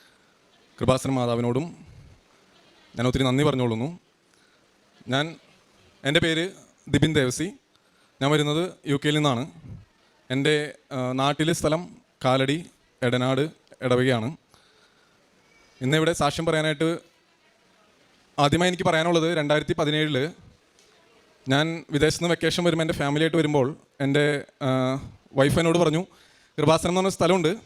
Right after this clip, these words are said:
അവിടെ നമുക്ക് പോകണം." ആ, അന്ന് എനിക്ക് ആദ്യത്തെ കുട്ടി ജനിച്ചിരിക്കുന്ന സമയമാണ്.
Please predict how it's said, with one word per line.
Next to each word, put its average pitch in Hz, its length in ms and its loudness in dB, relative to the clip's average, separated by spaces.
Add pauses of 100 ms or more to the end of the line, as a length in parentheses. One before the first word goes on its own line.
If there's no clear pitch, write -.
(320)
അവിടെ 143 180 0
നമുക്ക് 170 160 0
പോകണം." 165 340 0 (680)
ആ, 131 40 0 (380)
അന്ന് 151 180 2
എനിക്ക് 180 400 -2 (200)
ആദ്യത്തെ 151 300 2
കുട്ടി 180 160 4
ജനിച്ചിരിക്കുന്ന 165 500 0
സമയമാണ്. 143 400 0